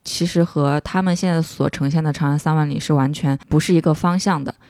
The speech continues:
就比如说我们之前觉得《封神》系列的剧本还能够再更好，是在他们原有剧本的基础上能够变得更好。但是我觉得这次《长安三万里》如果它能更好，想要更好的话，就是全部推翻重来的，就是从主题上的改变啊。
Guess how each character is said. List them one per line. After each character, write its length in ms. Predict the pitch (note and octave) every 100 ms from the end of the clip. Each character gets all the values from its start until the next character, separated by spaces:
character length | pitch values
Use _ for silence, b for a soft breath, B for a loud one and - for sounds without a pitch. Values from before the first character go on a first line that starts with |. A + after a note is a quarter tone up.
| b
就 120 | - G3
比 120 | D3+
如 80 | D#3+
说 160 | F3+
我 60 | D#3+
们 120 | C#3
之 140 | -
前 300 | E3 E3+ C#3 D3+
觉 180 | C#3+
得 260 | C#3 C#3 C#3 -
《封 180 | -
神》 240 | F3+ D#3+ D3
系 140 | -
列 180 | D3+ D#3
的 80 | C#3+
剧 140 | -
本 120 | D3
还 120 | C#3 D3
能 180 | D3 C#3+ _
够 160 | E3
再 220 | - E3+ D#3
更 200 | G3+ E3
好， 300 | - - -
是 160 | - E3+
在 120 | D#3+
他 100 | F3+
们 140 | E3+
原 180 | D3+ C#3
有 140 | D#3+
剧 140 | B2+ D#3
本 100 | C3
的 80 | C3
基 180 | -
础 180 | D#3+ -
上 200 | D3+ C3+
能 100 | A#2
够 80 | B2+
变 200 | - C3+
得 60 | -
更 160 | C3+
好。 180 | C3+ - - b b
但 100 | F3
是 80 |
我 60 | E3
觉 140 | -
得 60 | C#3+
这 140 | -
次 160 | D#3+ D#3+
《长 180 | C#3 C#3+
安 80 | C#3+
三 200 | D#3+ D3+
万 100 | C#3+
里》 60 |
如 100 | C3+
果 80 | C#3+
它 60 | E3
能 160 | D3
更 160 | C3+ D3+
好， 180 | D#3+ - _
想 280 | - D3 D3+
要 60 |
更 180 | D#3 F#3+
好 140 | F3+ D3
的 80 |
话， 160 | E3 D3+
就 140 | C#3+
是 300 | D3+ C#3+ C#3+ C#3 -
全 160 | E3
部 140 | D3+ D#3
推 160 | F3
翻 180 | D3+ D3+
重 220 | D3 C#3 C#3
来 140 | C#3
的， 160 | B2 -
就 100 | D#3+
是 140 | D3+
从 200 | C#3 D3+ D#3
主 220 | F3+ C#3+
题 160 | -
上 200 | D#3+ G3+
的 40 | D#3+
改 120 | - -
变 180 | D3+ -
啊。 180 | D3